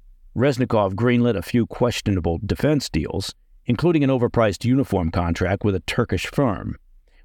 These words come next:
Reznikov, for his part, denies any wrongdoing. There's a surprise. But his successor, Defense Minister Rustem Umerov,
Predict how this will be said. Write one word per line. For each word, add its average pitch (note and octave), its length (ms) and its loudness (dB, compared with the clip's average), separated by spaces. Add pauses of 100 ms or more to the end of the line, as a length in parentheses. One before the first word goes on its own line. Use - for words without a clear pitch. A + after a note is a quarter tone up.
Reznikov, B2+ 480 2
for F#2+ 100 0
his F#2 160 0
part, A2 320 -4 (100)
denies G2+ 520 0
any F#2+ 160 2
wrongdoing. F#2 680 0 (140)
There's F2+ 220 0
a - 60 -4
surprise. - 720 -4 (500)
But B2+ 140 2
his A#2+ 100 0
successor, B2+ 680 0
Defense G#2+ 440 0
Minister G#2 420 0
Rustem A2+ 480 0
Umerov, G#2+ 560 -2